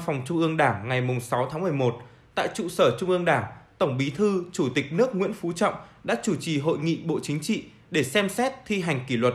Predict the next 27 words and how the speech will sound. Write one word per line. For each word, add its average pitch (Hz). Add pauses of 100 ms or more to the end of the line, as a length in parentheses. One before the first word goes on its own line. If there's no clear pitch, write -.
ông 151
Nguyễn 151
Văn 175
Bình, 123 (260)
Ủy 156
viên 180
Bộ 151
Chính 143
trị, 202 (240)
Bí 170
thư 226
Trung 220
ương 180
Đảng, 131 (240)
Trưởng 117
ban 156
Kinh 156
tế 131
Trung 180
ương, 170 (340)
nguyên 214
Bí 170
thư 220
Ban 180
Cán 143
sự 226
Đảng, 127